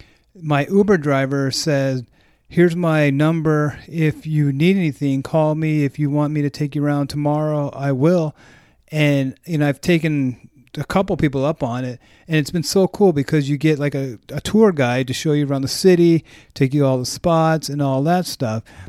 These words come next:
And I was talking to my friend Sergio, and he went to France,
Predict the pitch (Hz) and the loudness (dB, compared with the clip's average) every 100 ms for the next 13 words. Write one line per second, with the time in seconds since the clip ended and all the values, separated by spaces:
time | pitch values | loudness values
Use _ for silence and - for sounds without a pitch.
0 | - _ 160 156 151 143 151 180 165 170 | -20 _ 0 2 4 2 2 2 2 0
1 | 143 127 160 135 - 190 190 135 127 123 | -2 0 -2 -2 0 2 2 2 0 -2
2 | - _ _ _ _ _ _ - - 160 | -8 _ _ _ _ _ _ -14 0 2
3 | 143 131 104 185 190 160 131 - 151 143 | 2 0 2 2 4 0 -2 2 4 4
4 | 127 - 160 175 170 147 - - | 0 -4 -2 0 0 -2 -6 -12